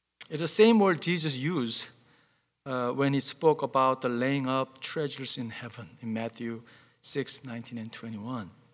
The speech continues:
"Our hope is secure. Our hope is eternal." Our English word hope doesn't capture the power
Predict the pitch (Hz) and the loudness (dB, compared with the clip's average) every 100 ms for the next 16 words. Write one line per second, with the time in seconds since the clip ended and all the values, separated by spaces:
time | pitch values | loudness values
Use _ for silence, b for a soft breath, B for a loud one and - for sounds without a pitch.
0 | B B B B _ 120 117 233 240 180 | B B B B _ -4 0 0 0 0
1 | 139 - - - - - - 123 110 98 | -4 -4 -10 -10 -10 -6 -4 -4 -6 -10
2 | - _ _ _ _ _ _ _ - 117 | -16 _ _ _ _ _ _ _ -16 -6
3 | 143 147 143 120 - - b b b 123 | -2 -2 -4 -8 -10 -10 b b b -14
4 | - 131 113 87 - - B B - 202 | -10 -10 -10 -14 -20 -20 B B 6 6
5 | 196 226 311 262 - 156 151 131 - 226 | 6 0 2 2 4 6 6 6 2 2
6 | 131 - - b b b b - 165 196 | 2 -2 -18 b b b b 2 4 4
7 | 185 - 220 220 - - - - - 180 | 0 0 0 0 -4 -4 -8 2 8 8
8 | 147 143 | 8 4